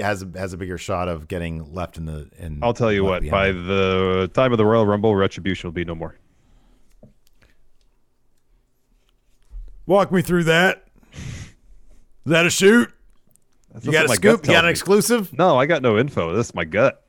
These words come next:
Speaker 1: By the Rumble? That's only, that's less
Speaker 2: A month
Speaker 1: than two
Speaker 2: and a
Speaker 1: months
Speaker 2: half.
Speaker 1: away.
Speaker 2: It's a month and a half, yeah.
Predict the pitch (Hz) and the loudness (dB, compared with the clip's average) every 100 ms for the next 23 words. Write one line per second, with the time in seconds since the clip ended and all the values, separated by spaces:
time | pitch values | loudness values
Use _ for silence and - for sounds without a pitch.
0 | _ 131 131 127 113 104 147 220 302 311 | _ -4 -2 -2 -6 0 0 0 0 0
1 | 226 240 - - - 254 311 247 196 175 | -2 -4 -6 -10 -6 -4 -2 -4 -2 -4
2 | 160 156 156 151 143 160 190 - 214 165 | -6 -6 -8 -10 -14 -12 -12 -8 -6 -2
3 | 165 131 101 127 107 202 240 151 - _ | 0 0 0 -2 -2 -2 -4 -6 -14 _
4 | - 131 135 87 90 90 113 87 | -20 -8 -8 -4 -6 -4 -4 -6